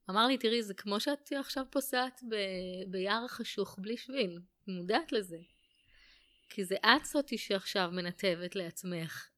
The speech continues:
את הדרך. אי אפשר ללמוד דרך אחרת של מישהו אחר, שזה גם משהו שכדאי להבין אותו. כי זה המסע אל תוך עצמי. ולנקות, לנקות מסכות.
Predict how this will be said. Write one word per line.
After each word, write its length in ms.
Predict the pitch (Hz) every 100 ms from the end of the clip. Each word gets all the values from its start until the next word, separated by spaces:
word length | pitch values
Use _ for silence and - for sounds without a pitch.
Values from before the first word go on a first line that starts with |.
| 185
את 100 | 170
הדרך. 640 | 160 214 190 156 - - _ _ _ _ _ _ _ _ _ _ -
אי 60 | 202
אפשר 180 | 247
ללמוד 380 | 233 202 175 160
דרך 320 | 165 165 -
אחרת 460 | - - 160 160 160
של 200 | - 165
מישהו 300 | 156 - 160
אחר, 340 | 151 - 160 143 185 - _ _ -
שזה 280 | 175 - 165
גם 280 | 214 269
משהו 320 | 202 175 - -
שכדאי 520 | - 175 165 165 165
להבין 420 | 165 160 170 175
אותו. 300 | 156 - - _ _ _ _ _ _ _ _ _ -
כי 160 | - 170
זה 300 | 175 170 170
המסע 380 | 170 170 196 180
אל 100 | 180
תוך 260 | 185 -
עצמי. 380 | - - 170 156 _ _ _ _ _ _ _ _ -
ולנקות, 680 | 175 165 165 170 - 190 175
לנקות 380 | 180 175 190 196
מסכות. 640 | 190 180 - 196 175 -